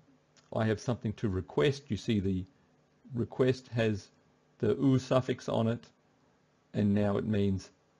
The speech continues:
something possessed. Uh, in the next sentence, "Don't you have anything to cook?" The cook verb has the "u" suffix, and now it becomes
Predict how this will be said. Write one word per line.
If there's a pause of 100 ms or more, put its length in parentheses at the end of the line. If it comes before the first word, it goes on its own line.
(480)
something
possessed. (800)
Uh, (200)
in
the
next
sentence, (520)
"Don't
you
have
anything
to
cook?" (540)
The (160)
cook
verb
has (640)
the
"u"
suffix,
and
now
it
becomes